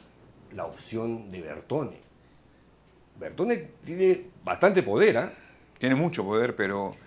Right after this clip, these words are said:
Speaker 1: ¿Y
Speaker 2: claro.
Speaker 1: qué pasa si agarra y él mueve la cosa para que gane el arzobispo de Milán,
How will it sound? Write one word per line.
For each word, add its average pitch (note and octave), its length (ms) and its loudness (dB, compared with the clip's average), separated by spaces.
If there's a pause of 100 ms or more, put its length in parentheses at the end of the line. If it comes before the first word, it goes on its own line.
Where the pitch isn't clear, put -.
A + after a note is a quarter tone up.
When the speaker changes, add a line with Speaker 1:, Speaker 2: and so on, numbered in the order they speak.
(140)
Speaker 1:
¿Y A2 140 -6
Speaker 2:
claro. B2 200 10
Speaker 1:
qué C#3+ 60 4
pasa F3+ 300 8
si C#3 140 4
agarra E3+ 460 6
y C#3 160 -2
él D#3 80 -4
mueve E3+ 280 2
la D3+ 100 2
cosa D#3 220 2
para B2 220 2
que A2 140 -2
gane D#3+ 420 2
el A#2 120 2
arzobispo C#3 840 0
de A#2 120 0
Milán, A#2 440 0